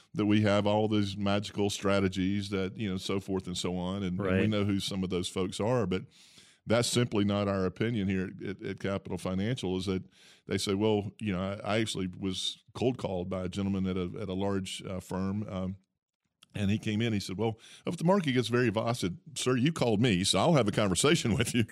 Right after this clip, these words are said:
Speaker 2: <laughs>
Speaker 1: But he, he said, "Well, you know, if the market gets very volatile, you know, we'll move the money out." Well, my first question was, "Well, move the money out where?"
Speaker 2: Yeah,
Speaker 1: I mean,
Speaker 2: yeah.
Speaker 1: where, what, what does that look like? He said, "Well, you know, we'll put it in some bond and some bond funds and things like that." And then,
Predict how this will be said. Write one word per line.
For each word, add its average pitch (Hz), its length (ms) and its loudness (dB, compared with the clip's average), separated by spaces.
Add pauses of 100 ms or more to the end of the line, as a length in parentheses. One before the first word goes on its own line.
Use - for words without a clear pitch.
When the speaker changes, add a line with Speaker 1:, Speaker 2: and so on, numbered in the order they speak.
(140)
Speaker 2:
<laughs> - 260 -2
Speaker 1:
But 139 260 2
he, 139 200 -2
he 143 160 2
said, 127 180 0
"Well, 190 180 4
you 170 100 4
know, 151 40 4
if 139 80 0
the 135 80 -10
market 151 260 2
gets 135 140 0
very 135 220 2
volatile, 123 480 2
you 123 80 -2
know, 117 80 -2
we'll 139 140 0
move 131 220 2
the 123 80 0
money 120 260 0
out." 92 380 -2 (540)
Well, 131 80 0
my 120 100 2
first 127 320 0
question 135 400 0
was, 107 480 0
"Well, 113 520 0
move 120 280 2
the 113 60 0
money 120 280 0
out 117 200 -2
where?" 113 500 0 (100)
Speaker 2:
Yeah, 107 720 2 (140)
Speaker 1:
I 87 40 -8
mean, 117 100 4
Speaker 2:
yeah. 127 180 6
Speaker 1:
where, 135 140 6
what, 120 320 2
what 135 160 2
does 127 160 0
that 165 180 2
look 101 220 0
like? 98 160 -2
He 131 80 4
said, 143 160 4
"Well, 156 220 4
you 151 80 4
know, 139 60 6
we'll 139 140 4
put 139 200 2
it 139 60 0
in 139 60 0
some 135 240 -2
bond 123 540 2
and 98 100 -2
some 107 180 -4
bond 139 300 0
funds 95 300 -2
and 95 100 -4
things 110 280 -4
like 110 220 -4
that." 151 300 -2
And 98 160 0
then, 107 160 0